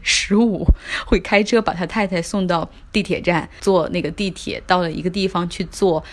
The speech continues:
叫 Caltrain，实际上是湾区的一个火车系统。那个火车别提开的有多慢了！如果以京津高速的那个速度的话，估计十分钟或者十五分钟就能够到达，但是实际上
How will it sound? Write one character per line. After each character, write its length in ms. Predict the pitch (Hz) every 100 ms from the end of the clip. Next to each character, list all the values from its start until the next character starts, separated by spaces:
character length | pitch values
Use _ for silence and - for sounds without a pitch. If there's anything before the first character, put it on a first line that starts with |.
| - -
叫 140 | 160
Caltrain， 640 | - 202 202 208 - 247
实 180 | 165 -
际 80 | 202
上 180 | 196 180
是 140 | -
湾 240 | 175 196
区 140 | 202 208
的 100 | 190
一 80 | 160
个 100 | 202
火 220 | - -
车 220 | - 196
系 160 | 196 202
统。 180 | 170 -
那 80 | 196
个 80 | 185
火 200 | - -
车 200 | - 185
别 160 | 160
提 120 | - 185
开 220 | - 202
的 80 | 196
有 160 | 156 - - - -
多 180 | 214 214
慢 280 | 220 214
了！ 140 | 156 147
如 100 | 175
果 120 | 220
以 100 | 180
京 300 | 147 208 214
津 260 | 208 220 220 - - -
高 180 | 214 220
速 240 | 220 226
的 80 | 190
那 120 | 180
个 80 | 175
速 220 | 175 226
度 80 | 185
的 100 | 170
话， 140 | 180
估 120 | 170 196
计 80 |
十 300 | 208 - -
分 180 | 196 226
钟 140 | 196 202
或 120 | 208
者 40 |
十 220 | 180 -
五 100 | 202
分 240 | 160 170 175
钟 200 | 175 175 - -
就 60 | 190
能 120 | 175
够 80 | 165
到 220 | 170 175
达， 180 | 147 135
但 200 | 139 175
是 80 | 180
实 100 | -
际 120 | 160
上 200 | 190 175